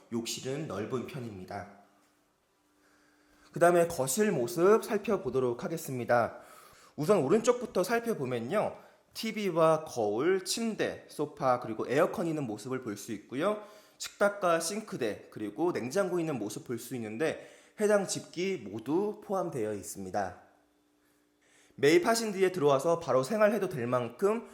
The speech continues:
모든 집기류가 갖춰져 있고요. 다시 이쪽에서 천천히 살펴보도록 하겠습니다.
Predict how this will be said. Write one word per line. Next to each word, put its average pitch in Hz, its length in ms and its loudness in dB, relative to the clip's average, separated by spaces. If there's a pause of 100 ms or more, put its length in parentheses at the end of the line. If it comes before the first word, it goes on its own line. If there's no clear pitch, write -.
(120)
모든 131 220 -2
집기류가 135 500 -4
갖춰져 143 440 -4
있고요. 135 560 2 (440)
다시 110 220 -14
이쪽에서 120 440 -4
천천히 196 720 -6 (400)
살펴보도록 113 840 -6
하겠습니다. 98 640 -10